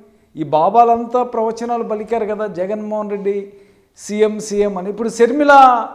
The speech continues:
షర్మిల గారు సీఎం కావాలని వీళ్ళు ప్రవచనాలు పలకమనండి, పలకమనండి,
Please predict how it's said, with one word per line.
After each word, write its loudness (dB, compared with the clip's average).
షర్మిల 2
గారు 4
సీఎం 0
కావాలని 4
వీళ్ళు -6
ప్రవచనాలు 0
పలకమనండి, -4
పలకమనండి, 0